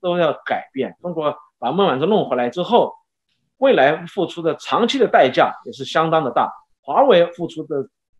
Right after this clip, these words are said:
长期的代价也很大。它越来越可能，我们看到中国现在这次两会上在谈要搞新基础设施建设，那么华为是扮演的一个重点，要用国内的市场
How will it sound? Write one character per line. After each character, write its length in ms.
长 200
期 120
的 60
代 180
价 320
也 160
很 180
大。 180
它 160
越 160
来 140
越 340
可 140
能， 320
我 100
们 80
看 180
到 160
中 200
国 140
现 240
在 160
这 120
次 80
两 200
会 120
上 240
在 120
谈 500
要 260
搞 380
新 340
基 120
础 100
设 140
施 80
建 200
设， 220
那 100
么 100
华 240
为 160
是 100
扮 200
演 100
的 80
一 40
个 60
重 220
点， 160
要 100
用 240
国 140
内 120
的 60
市 180
场 200